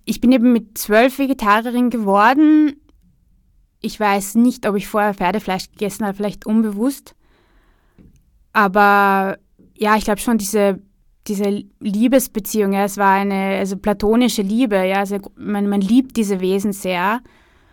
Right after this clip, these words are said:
und die lieben einen, ja, es geht ja in beide Richtungen, wenn man eine positive Beziehung hat.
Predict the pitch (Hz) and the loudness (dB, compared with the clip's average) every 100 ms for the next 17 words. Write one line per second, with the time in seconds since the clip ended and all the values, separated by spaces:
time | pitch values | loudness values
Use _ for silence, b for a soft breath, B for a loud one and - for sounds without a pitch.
0 | b - 214 240 226 214 - 190 214 226 | b -4 0 2 4 2 0 0 2 2
1 | 196 190 202 214 214 208 202 190 202 220 | 2 0 -2 -4 -2 0 0 0 0 -4
2 | 233 196 185 185 190 190 190 196 190 196 | -4 -4 -2 -2 -2 -2 -2 -2 -2 -4
3 | - 208 190 202 202 202 - 208 208 185 | -4 -6 -4 -6 -4 -6 -6 -4 -4 -2
4 | 185 220 - - | -4 -6 -8 -20